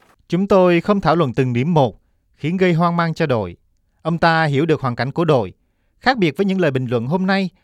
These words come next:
là hoàn toàn không được thỏa mãn và cần có sự thay đổi.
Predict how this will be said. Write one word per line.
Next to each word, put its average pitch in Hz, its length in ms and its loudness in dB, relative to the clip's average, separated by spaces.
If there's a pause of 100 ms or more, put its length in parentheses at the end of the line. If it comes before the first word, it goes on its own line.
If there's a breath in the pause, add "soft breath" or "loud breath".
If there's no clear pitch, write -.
(120)
là 127 280 2
hoàn 131 340 0
toàn 123 200 -2
không 175 140 -4
được 143 140 -4
thỏa 127 140 -4
mãn 123 280 -6 (340)
và 123 200 0
cần 120 260 -2
có 147 120 -2
sự 135 200 -10
thay 147 140 -4
đổi. 110 260 -6